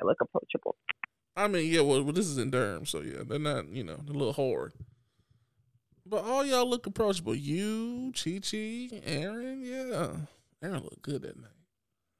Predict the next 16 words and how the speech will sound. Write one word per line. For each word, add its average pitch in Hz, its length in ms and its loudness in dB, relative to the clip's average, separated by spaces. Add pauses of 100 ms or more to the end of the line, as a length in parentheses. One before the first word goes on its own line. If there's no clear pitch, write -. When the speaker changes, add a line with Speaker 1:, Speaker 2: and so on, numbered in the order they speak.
(3000)
Speaker 2:
Aaron 170 160 -10
looked - 120 -20
real 101 260 -6
good. 65 420 -16 (4000)
I 180 100 2
don't 185 140 2
even 156 120 0
care. 139 240 2
I 135 80 6
said 151 200 0
her 143 80 0
name. 151 300 -2
I 123 100 -6
do 123 140 -6
not 120 280 -6
care. 104 360 -10